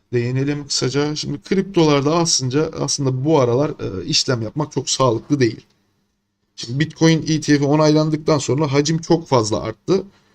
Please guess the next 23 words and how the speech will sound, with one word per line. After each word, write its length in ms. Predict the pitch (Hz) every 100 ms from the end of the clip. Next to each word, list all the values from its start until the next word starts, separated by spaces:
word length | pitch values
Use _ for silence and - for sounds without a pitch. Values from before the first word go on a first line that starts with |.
| _ _
Ama 180 | 131 127
yükseliş 680 | 160 165 170 170 - - -
beklenirken 680 | 156 156 175 147 - 160 170 -
hem 180 | 170 151
aşağı 280 | 113 117
hem 220 | 139 160 123
yukarı 260 | - 127
gün 180 | 170 156
içinde 280 | - 139 170
çok 220 | 165 -
sert 280 | - 147 -
hareketleri 520 | 113 110 104 131 165
görüldü. 440 | 165 143 110 - - _ _ _ _ _ _ _ _ _ _ _ _
Şimdi 160 | 117 139
burada 200 | 165 175
yeni 340 | 151 170 180
pozisyona 420 | 180 175 170 180
girmek 340 | 170 185 180 175
için 160 | -
aslında 460 | 180 170 165 170 185
acele 320 | 185 170 185
etmeyin 420 | 180 180 131 113
derim. 280 | 101 95 98